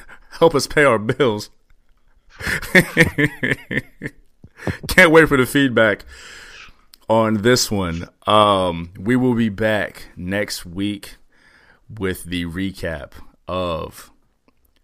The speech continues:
W W E Backlash. I mean, things are coming, y'all. Things are coming. Um, they've got, you know, we've got, uh,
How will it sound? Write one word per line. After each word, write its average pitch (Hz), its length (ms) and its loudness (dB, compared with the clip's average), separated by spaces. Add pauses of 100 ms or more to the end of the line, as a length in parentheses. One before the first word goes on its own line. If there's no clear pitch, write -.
(220)
W 87 240 -6
W 80 180 -12
E 78 40 -14
Backlash. 82 800 -6 (520)
I 95 120 -6
mean, 113 200 0
things 170 240 0
are 156 60 2
coming, 147 300 0
y'all. 127 240 2
Things 120 360 -4
are 117 40 -4
coming. 87 380 -6 (440)
Um, 92 460 -2
they've 95 260 0
got, 101 340 0
you 95 140 -8
know, 107 160 -2
we've 95 240 -6
got, 98 400 -4
uh, 92 540 -2